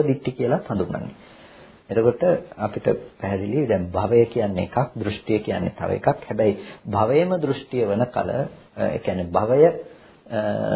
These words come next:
සහ දිට්ඨිය කියන කාරණා දෙකම එකතු වෙලා හැදෙන දෙයක් තමයි,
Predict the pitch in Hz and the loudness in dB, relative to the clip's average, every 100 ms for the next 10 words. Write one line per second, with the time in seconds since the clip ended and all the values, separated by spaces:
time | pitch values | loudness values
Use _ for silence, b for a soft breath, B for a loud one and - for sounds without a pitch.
0 | - - 131 143 110 113 - 143 143 143 | -4 -4 0 2 4 2 4 4 4 0
1 | 135 117 120 127 113 95 113 175 165 - | 2 2 4 2 4 4 4 2 2 -2
2 | 131 120 107 104 131 117 143 131 104 - | -2 -2 0 -2 -2 0 2 2 0 -2
3 | - 92 98 | -8 -8 -4